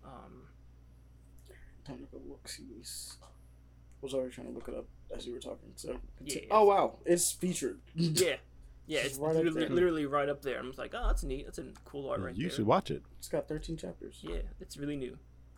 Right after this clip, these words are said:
Speaker 2: Well, yeah.
Speaker 1: Yeah.
Speaker 2: First impressions for sure. This is the time to jump on, everybody,
Speaker 1: Mm-hmm.
Speaker 2: and, uh, check it out. Admittedly, the main character kinda looks like a fuckboy already.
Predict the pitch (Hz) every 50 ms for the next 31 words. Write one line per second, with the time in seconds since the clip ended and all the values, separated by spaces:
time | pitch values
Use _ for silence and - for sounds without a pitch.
0 | - - - - - - - - - - - - - - - - - - - -
1 | - - - - - - - - - - - - - - - - - - - -
2 | 120 147 180 170 190 196 160 - - - - 131 147 - - - - 160 156 -
3 | - - 165 - - - - - - 175 185 160 135 - - 143 143 143 143 135
4 | 123 123 - 156 151 143 131 147 143 147 156 175 165 135 127 127 120 131 127 131
5 | 151 151 147 147 147 143 151 147 123 120 123 127 127 - 151 135 123 120 143 160
6 | 151 139 - - - - - - - - - - - - - - - - - -
7 | - - - - - - - - - - - - - - - - - - - -
8 | - - - - - - - - - - - - - 143 139 143 147 156 156 156
9 | 160 165 165 170 - - - - - - - - - - - - - - - -
10 | - - - - - - 139 131 135 135 135 135 - 143 143 139 139 - - -
11 | - 143 135 127 135 139 - - 135 - - - 139 - - 156 151 151 151 151
12 | 151 156 160 165